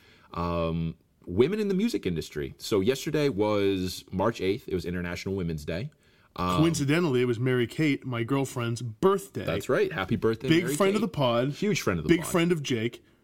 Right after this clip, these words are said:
Speaker 1: Bi-, yeah,
Speaker 2: Get-,
Speaker 1: I would
Speaker 2: get-,
Speaker 1: hope. I would hope so.
Speaker 2: Getting a shout out on the episode. And a
Speaker 1: Um,
Speaker 2: great woman.
Speaker 1: Yeah, absolutely. I'm very good friends with Mary Kate as well, so big shout to Mary Kate. Um, so what we wanted to talk about was there's been a lot of stories recently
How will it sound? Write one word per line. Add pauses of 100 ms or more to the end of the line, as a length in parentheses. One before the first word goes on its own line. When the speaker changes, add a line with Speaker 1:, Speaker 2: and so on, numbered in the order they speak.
(180)
Speaker 1:
Bi-, (100)
yeah,
Speaker 2:
Get-,
Speaker 1:
I
would
Speaker 2:
get-,
Speaker 1:
hope.
I
would
hope
so.
Speaker 2:
Getting
a
shout
out
on
the
episode.
And
a
Speaker 1:
Um,
Speaker 2:
great
woman. (260)
Speaker 1:
Yeah,
absolutely.
I'm
very
good
friends
with
Mary
Kate
as
well,
so
big
shout
to
Mary
Kate. (380)
Um,
so
what
we
wanted
to
talk
about (240)
was (760)
there's
been
a
lot
of
stories
recently